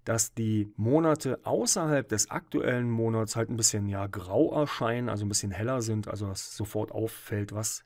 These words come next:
der aktuelle Monat ist. Das heißt, ich markiere mir hier einfach den gesamten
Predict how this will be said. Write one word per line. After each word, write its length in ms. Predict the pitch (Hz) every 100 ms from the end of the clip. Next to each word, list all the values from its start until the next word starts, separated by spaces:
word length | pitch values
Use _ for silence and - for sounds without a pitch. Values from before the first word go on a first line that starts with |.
| -
der 120 | 110
aktuelle 400 | - - 113 107
Monat 400 | 98 120 190 175
ist. 220 | 160 160 - - - -
Das 160 | 107
heißt, 180 | 156 160
ich 160 | 135 143
markiere 520 | 131 - - 185 208
mir 140 | 160
hier 200 | 139 120
einfach 320 | 117 117 113
den 220 | 110 117 113
gesamten 680 | 110 117 190 - - 117